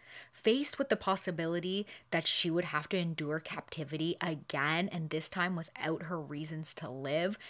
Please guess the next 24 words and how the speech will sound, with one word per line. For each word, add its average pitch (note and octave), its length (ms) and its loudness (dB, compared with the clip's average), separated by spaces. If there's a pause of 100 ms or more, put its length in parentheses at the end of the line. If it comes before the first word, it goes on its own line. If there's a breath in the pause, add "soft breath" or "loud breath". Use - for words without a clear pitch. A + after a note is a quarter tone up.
(200 loud breath)
she A#3+ 640 4 (200 loud breath)
spills F#3 920 2 (380 soft breath)
the E3+ 500 0
beans. C3+ 640 -4 (160 loud breath)
And F#3+ 200 6
by F3+ 160 6
spills A3+ 680 6
the D4+ 140 8
beans, F#3+ 640 4
I E3+ 220 2
mean F#3 400 2 (200)
that D#3+ 300 4
fucking G3+ 600 0
can D#3 500 -2
explodes. - 1200 -4 (420 loud breath)
At F#3 160 2
first, D4+ 500 6
Elizabeth F#3 440 4
wasn't D#3+ 260 0
saying E3 260 -2
anything D3 320 -6
much C#3+ 220 -4
to D3 100 -6
police, - 380 -10